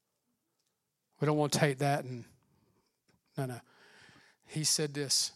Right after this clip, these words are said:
"Praying always with the Spirit." It's more pronounced, according to, to the definition of a semicolon,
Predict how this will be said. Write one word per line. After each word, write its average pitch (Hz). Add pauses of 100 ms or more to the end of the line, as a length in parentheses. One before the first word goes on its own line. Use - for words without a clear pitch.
(420)
"Praying 139
always 143 (1500)
with 127
the -
Spirit." 117 (440)
It's -
more 180
pronounced, 170 (300)
according 143
to, 139
to 143
the 139
definition 143
of 135
a -
semicolon, 135